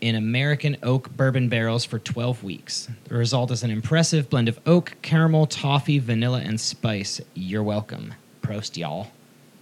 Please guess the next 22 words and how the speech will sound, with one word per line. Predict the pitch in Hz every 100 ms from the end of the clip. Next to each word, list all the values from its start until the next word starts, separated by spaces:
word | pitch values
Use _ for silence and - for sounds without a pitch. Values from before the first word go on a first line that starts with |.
| - -
Oh, | 131
here | 127
we | 117
go. | 104
Box | 104 113 120
contains | - 107 117 104 101
two | - 120 107
twelve-ounce | - 98 90 90
cans. | - - - - - - - - - - - - - - - - - - -
Fine. | 92 - - - - - - - - -
I | 120
thought | 127 117
it |
was | 98 -
gonna | 95
be | 90
a | 85
bomber. | 90 85 62 -
That | 107
would | 104
be | 85
cool | 85 -